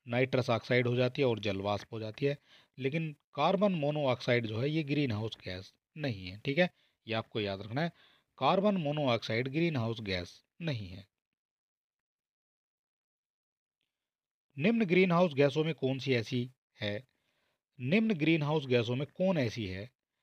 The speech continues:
जिसके द्वारा ट्रोपोस्फीयर में ओजोन प्रदूषण नहीं होता है?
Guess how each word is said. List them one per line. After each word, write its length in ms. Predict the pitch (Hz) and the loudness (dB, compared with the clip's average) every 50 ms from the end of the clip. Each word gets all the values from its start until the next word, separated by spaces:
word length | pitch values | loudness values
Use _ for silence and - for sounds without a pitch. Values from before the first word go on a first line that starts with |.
| _ _ _ - | _ _ _ -8
जिसके 340 | 123 156 160 - - 190 190 | -6 -6 -4 2 4 4 4
द्वारा 300 | 160 175 175 170 180 180 | 6 6 6 8 6 6
ट्रोपोस्फीयर 720 | - - - 147 143 143 139 151 143 131 - - 131 120 120 | 4 2 0 0 0 2 2 0 -2 -2 -2 -2 -2 -2 -2
में 100 | 123 156 - - | -4 -6 -8 -6
ओजोन 360 | 156 170 175 151 165 170 160 147 | -2 -2 -2 0 -2 -4 -4 0
प्रदूषण 580 | - 135 117 113 113 104 - - 104 95 90 104 - _ - | -2 -2 0 0 -4 -4 -4 -6 -6 -8 -8 -12 -16 _ -6
नहीं 220 | 170 165 156 139 120 | -4 -4 -2 -2 -4
होता 220 | 104 95 - - 92 | -6 -8 -10 -12 -14
है? 160 | 90 90 | -14 -14